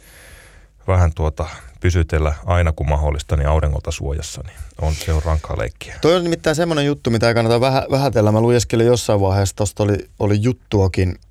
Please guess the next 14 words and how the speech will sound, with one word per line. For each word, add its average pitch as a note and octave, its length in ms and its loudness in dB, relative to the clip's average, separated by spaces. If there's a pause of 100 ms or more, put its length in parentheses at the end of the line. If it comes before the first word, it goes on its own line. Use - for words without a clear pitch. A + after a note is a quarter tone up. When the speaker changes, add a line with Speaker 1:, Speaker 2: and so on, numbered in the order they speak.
(560)
Speaker 2:
jossain F#2+ 460 0
aviisissa, G2 680 2
että, F2+ 340 -4 (320)
et, G2 140 -6 (220)
et G2 100 -6 (1000)
meidän G#2+ 300 2
geenit A2 440 2
on F#2 180 0 (140)
jo G2+ 140 2
meidät G2 300 4
sopeuttanut F#2+ 720 0
tänne F#2 220 0
vilpusiin F#2 540 0
keleihin. F2+ 520 0